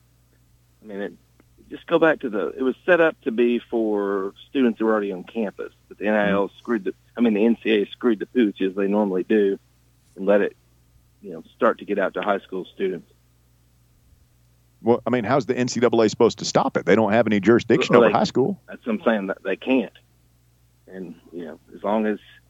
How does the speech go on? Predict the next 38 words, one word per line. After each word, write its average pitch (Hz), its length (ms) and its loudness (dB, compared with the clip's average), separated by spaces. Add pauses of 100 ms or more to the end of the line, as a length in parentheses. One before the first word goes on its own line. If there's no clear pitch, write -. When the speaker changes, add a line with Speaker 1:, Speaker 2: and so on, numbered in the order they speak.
(280)
Speaker 1:
I'm 113 180 -2
a 110 60 2
member 110 320 2
of 101 160 -4
Spire 107 380 0
Volunteer 104 500 -2
Club, 107 340 0
anybody 101 280 -4
out 104 180 -6
there - 100 -20 (540)
listening 104 380 0
needs 98 300 -2
to 87 380 0
join 104 440 -2
in. 107 240 2
Every, 107 340 0
every 117 240 4
little 113 240 0
bit 104 160 0
helps, 104 320 -4
even 101 200 -6
if 92 80 -10
it's - 120 -20
five 104 240 -2
dollars 101 320 -2
a 95 40 -12
month. 90 280 -10
It - 80 -6
all 101 220 0
adds 90 220 -6
up. 98 200 -4 (2500)
Speaker 2:
Yeah, 131 240 4 (120)
no 123 140 4
doubt 135 200 4
about 120 260 2
it. 90 100 -8
I 113 80 -2
mean, 110 280 -2